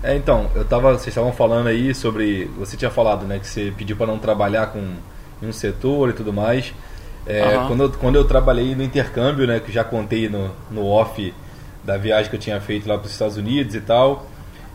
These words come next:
Speaker 1: é, tinha um cara que, que trabalhava lá na, nos teleféricos, um dos postos,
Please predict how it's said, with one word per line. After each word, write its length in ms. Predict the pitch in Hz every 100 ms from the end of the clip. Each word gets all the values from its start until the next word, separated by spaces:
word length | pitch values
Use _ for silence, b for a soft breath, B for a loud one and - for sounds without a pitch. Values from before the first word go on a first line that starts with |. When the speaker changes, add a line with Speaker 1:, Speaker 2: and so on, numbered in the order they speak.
| -
Speaker 1:
é, 680 | 110 107 107 107 107 107 104 - -
tinha 360 | - 135 165 165
um 100 | 156
cara 380 | - 120 147 127
que, 200 | 131 117 - - -
que 80 |
trabalhava 840 | 110 110 120 117 104 110 120 110 104 95
lá 120 | 98
na, 440 | 98 92 87 85 85 B B B - 101
nos 140 | 98
teleféricos, 760 | 113 110 - 113 135 151 127 107
um 100 | 117
dos 140 | 113 -
postos, 600 | 110 110 123 160 156